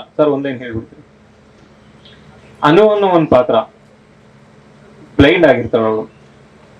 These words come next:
ಬ್ಲೈಂಡ್ ಆಗಿರ್ತಾಳೆ. ಅವಳಿಗೆ ಪವರ್ ಸ್ಟಾರ್ ಅಂದ್ರೆ ತುಂಬಾ ಇಷ್ಟ. ಆ ಪ್ರೀತಿ, ಆ ಅಭಿಮಾನಕ್ಕೋಸ್ಕರ ಆ ನೇತ್ರದಾನ ಮಾಡಿದಾಗ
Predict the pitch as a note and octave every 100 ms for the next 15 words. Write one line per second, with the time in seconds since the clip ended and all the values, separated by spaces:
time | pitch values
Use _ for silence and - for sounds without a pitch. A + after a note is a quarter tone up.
0 | - - - B2+ C3+ E3+ D#3 C#3 B2+ B2+
1 | B2 - - - C#3 C#3+ C#3+ - A#2+ D3+
2 | - D#3 C#3+ C#3 C#3+ C3 B2+ A#2 A2+ A#2+
3 | - _ _ _ _ _ _ - A#2+ A2+
4 | - D3 F3 - E3+ F#3 - C3 C3 D3
5 | A#2+ A#2 E3+ F3 D#3+ D#3+ D#3+ D3 - C#3+
6 | C3 C#3+ - _ _ _ _ _ - C#3
7 | D#3+ F3 F3+ _ _ _ _ _ _ _
8 | _ _ _ _ D#3+ C#3+ F#3 G#3+ G3 D#3+
9 | D#3+ D#3+ D3 C#3+ C3 C3+